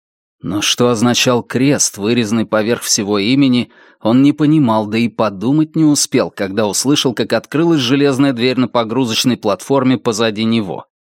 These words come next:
Он развернулся, но при свете в лицо мог увидеть лишь очертания идущей ему навстречу женщины с убранными волосами. «Лежать! На живот! Руки и ноги врозь!» —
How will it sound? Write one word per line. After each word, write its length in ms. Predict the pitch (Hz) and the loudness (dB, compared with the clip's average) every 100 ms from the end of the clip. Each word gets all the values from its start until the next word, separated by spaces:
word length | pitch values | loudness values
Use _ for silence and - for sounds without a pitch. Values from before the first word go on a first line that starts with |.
| _ _ _ _ | _ _ _ _
Он 200 | - 117 | -2 0
развернулся, 920 | 139 143 147 170 147 131 127 - 127 - - - | 2 2 2 0 0 0 0 0 -2 -4 -18 -6
но 140 | 104 | -6
при 160 | 95 104 | -2 -2
свете 440 | - 120 151 - | -2 0 0 -2
в 40 | 98 | -6
лицо 460 | 104 - - 156 | -6 -4 0 2
мог 300 | 135 117 139 | 2 2 0
увидеть 400 | 127 123 151 131 | -2 0 0 -2
лишь 240 | 127 170 175 | -2 -2 -2
очертания 640 | 156 165 147 151 151 135 | -2 -2 0 0 2 2
идущей 380 | 113 135 - 127 | 0 -2 0 0
ему 120 | 127 | 2
навстречу 580 | 127 120 - 131 120 131 | 2 0 -2 -2 -2 -4
женщины 540 | 113 143 123 - 87 | 0 0 -2 -4 -4
с 120 | - 113 | -2 -2
убранными 440 | 123 120 113 110 | 0 0 0 0
волосами. 680 | 104 110 110 - 85 50 - _ _ _ _ _ _ - | 0 0 0 -2 -4 -6 -18 _ _ _ _ _ _ -6
«Лежать! 640 | 135 214 220 269 - - _ - - | 0 2 2 2 -2 -12 _ -20 -2
На 160 | 131 147 | 0 2
живот! 580 | 175 269 311 139 - - - - | 2 4 2 2 -6 -20 -12 -2
Руки 440 | 151 294 294 294 | 2 2 2 2
и 40 | 294 | 4
ноги 300 | 302 247 277 | 2 2 0
врозь!» — 580 | 262 311 247 - - | 2 2 2 0 -12